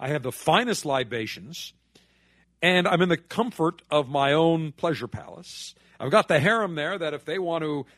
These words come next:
massage my meat before I cook it or before I engage in cooking maneuvers,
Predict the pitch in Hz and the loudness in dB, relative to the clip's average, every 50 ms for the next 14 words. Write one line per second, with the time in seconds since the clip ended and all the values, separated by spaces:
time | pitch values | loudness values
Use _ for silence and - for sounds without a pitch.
0 | - 113 127 - - - 160 175 175 147 - 123 143 135 139 135 123 135 185 190 | -8 -6 -4 0 4 6 6 8 6 4 4 2 4 4 4 4 2 0 -2 -2
1 | 143 - - - - _ _ _ _ _ _ _ - 127 135 - - - 170 202 | -2 -6 -10 -20 -20 _ _ _ _ _ _ _ -10 -10 -10 -10 -4 0 2 4
2 | 196 165 147 139 135 131 - - 233 247 - - - _ - _ _ _ _ _ | 4 4 4 2 0 0 6 6 6 6 6 -2 -8 _ -20 _ _ _ _ _
3 | - 107 127 131 135 123 156 165 160 160 156 147 143 135 143 147 160 165 160 147 | -6 -4 -2 -2 0 2 4 6 8 8 6 6 2 -2 -2 -2 -2 -2 -2 -4
4 | 120 143 135 127 123 117 - 185 - - 147 139 139 147 185 214 220 247 269 254 | -4 -8 -8 -10 -10 -8 -8 -8 -8 -8 -12 -10 -6 -2 -2 -2 0 -2 -4 -4
5 | - | -6